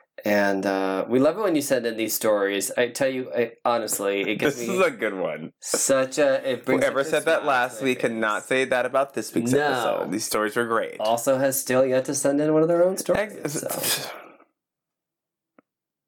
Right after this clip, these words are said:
Speaker 2: Stones Glass Podcast.
Speaker 1: We are so happy that you're listening. We're gonna go on a world tour. It's happening.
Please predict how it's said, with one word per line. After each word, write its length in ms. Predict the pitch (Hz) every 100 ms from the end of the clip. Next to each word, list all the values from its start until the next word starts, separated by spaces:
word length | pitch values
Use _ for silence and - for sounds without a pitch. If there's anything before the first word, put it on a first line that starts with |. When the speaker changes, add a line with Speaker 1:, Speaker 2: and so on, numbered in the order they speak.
| _ _ _ _ _ _ - _ _ _ - - _ _ _ _ - -
Speaker 2:
Stones 600 | - - 123 120 131 147 - - - -
Glass 320 | - 98 98 -
Podcast. 440 | 95 80 - 127
Speaker 1:
We 360 | 143 165 185 196
are 1040 | 151 143 143 143 143 139 139 139 139 - _ _ _ 131
so 240 | 127 185
happy 260 | 165 165 151
that 80 | 127
you're 100 | 127
listening. 680 | 127 139 131 127 127 131 -
We're 420 | 131 131 127 131
gonna 140 | 143
go 160 | 180 233
on 60 | 240
a 40 |
world 260 | 202 247 240
tour. 460 | 247 269 226 202 - -
It's 120 | 175
happening. 520 | 226 254 240 214 214